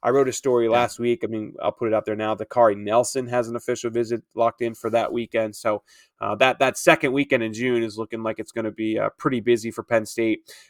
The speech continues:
Speaker 1: And then we have, we have guys lined up for the, the third and the fourth as well. Uh, you can check out our visit page, uh, if you go to, uh, you know, just our, just our website, click on football recruiting. We have a visit tab there with, uh, I have everything, um, marked there for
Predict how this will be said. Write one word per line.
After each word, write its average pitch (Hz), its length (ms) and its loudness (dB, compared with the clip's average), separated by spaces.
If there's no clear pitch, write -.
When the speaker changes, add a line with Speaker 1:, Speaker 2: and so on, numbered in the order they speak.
Speaker 1:
And 123 100 0
then 123 240 -2
we 139 120 4
have, 139 200 8
we 147 120 8
have 160 140 10
guys 139 300 6
lined 131 200 4
up 135 140 4
for 135 80 -6
the, 113 160 -2
the 113 120 -6
third 143 360 2
and 123 80 -8
the 117 60 -2
fourth 139 400 0
as 107 120 -6
well. 120 420 4
Uh, 104 120 -8
you 117 160 -6
can 139 80 0
check 139 180 2
out 131 80 8
our 113 140 6
visit 117 320 -2
page, 110 340 -2
uh, 107 220 0
if - 100 -14
you 113 80 -8
go 110 220 2
to, 107 360 -6
uh, 104 180 -4
you 113 80 -8
know, 107 80 -8
just 113 180 -10
our, 107 300 -2
just 123 160 -6
our 107 100 0
website, 110 400 2
click - 180 -6
on 107 100 -6
football 113 340 -2
recruiting. 110 580 -6
We 107 120 -6
have 107 120 -2
a 107 60 -6
visit 104 320 -8
tab 104 260 -4
there 107 240 -2
with, 101 160 -8
uh, 107 200 -2
I 117 100 0
have 117 160 2
everything, 107 480 -2
um, 98 300 -12
marked 147 320 8
there 127 180 6
for 117 200 0